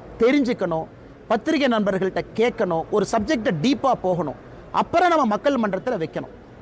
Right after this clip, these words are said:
ஆனா எல்லைய-, எல்லாமே நம்ம பட்டும் படாம பாசிசம் ஒரு டிக் அடிப்பா, மீனவர் ஒரு டிக் அடி, கச்சத்தீ ஒரு டிக் அடின்னு எல்லாமே பேசிட்டு போனா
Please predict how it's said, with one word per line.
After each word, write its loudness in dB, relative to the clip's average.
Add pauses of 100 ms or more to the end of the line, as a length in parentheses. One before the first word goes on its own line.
(320)
ஆனா 2
எல்லைய-, 4
எல்லாமே 2
நம்ம 2
பட்டும் 0
படாம 2
பாசிசம் 0
ஒரு 0
டிக் -2
அடிப்பா, 0 (420)
மீனவர் 2
ஒரு 2
டிக் -2
அடி, 0 (280)
கச்சத்தீ 0
ஒரு 2
டிக் -2
அடின்னு 2
எல்லாமே 2 (100)
பேசிட்டு 2
போனா 0